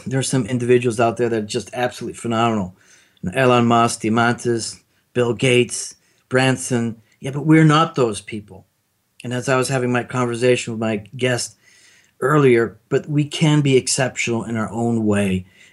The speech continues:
And that's what's really exciting. And my mentor, who quite frankly said this the other day, <clears throat> and I realized, yeah, we all have two hundred and sixty-eight hours every,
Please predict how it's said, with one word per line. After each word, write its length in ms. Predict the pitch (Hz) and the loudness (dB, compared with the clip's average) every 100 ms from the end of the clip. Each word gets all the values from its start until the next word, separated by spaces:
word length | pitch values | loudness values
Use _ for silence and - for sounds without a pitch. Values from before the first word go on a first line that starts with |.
| - | -4
And 200 | 117 104 | -2 2
that's 280 | 123 123 - | 0 0 -2
what's 300 | 117 - 117 | -4 -2 -2
really 180 | 113 | 0
exciting. 600 | 104 - 113 107 98 92 - _ _ _ _ | 0 0 0 0 0 -4 -8 _ _ _ _
And 160 | 147 139 | 0 4
my 160 | 139 | 4
mentor, 560 | 139 143 151 139 101 92 _ _ _ _ _ _ _ _ _ _ _ - | 4 4 2 2 -2 -4 _ _ _ _ _ _ _ _ _ _ _ -6
who 400 | 123 131 123 120 _ _ _ _ | 2 2 2 -2 _ _ _ _
quite 240 | - 196 | -2 -2
frankly 600 | - 156 156 151 131 - _ _ _ _ _ | 2 0 2 0 -2 -4 _ _ _ _ _
said 380 | - - 143 135 | -12 -4 -4 -2
this 300 | 120 107 104 | -4 -4 -4
the 160 | 117 117 | -4 -4
other 120 | 110 | -2
day, 580 | 98 123 110 104 92 _ _ | 0 2 2 -2 -4 _ _
<clears throat> 160 | _ | _
and 400 | 165 143 127 127 | 2 2 0 -4
I 40 | 127 | -2
realized, 500 | 127 151 147 104 95 | 2 4 4 2 0
yeah, 300 | 165 139 - _ _ - | 0 -2 -6 _ _ 2
we 140 | 131 | 4
all 200 | 135 156 | 6 6
have 240 | 156 139 - | 4 2 -2
two 260 | - 170 | -2 0
hundred 260 | 147 143 147 | 0 -2 -4
and 80 | 143 | -6
sixty-eight 640 | - 127 - 123 127 - | -10 -12 -2 2 2 0
hours 340 | 117 107 104 | -6 -6 -4
every, 440 | 113 107 120 120 | -6 -4 -6 -6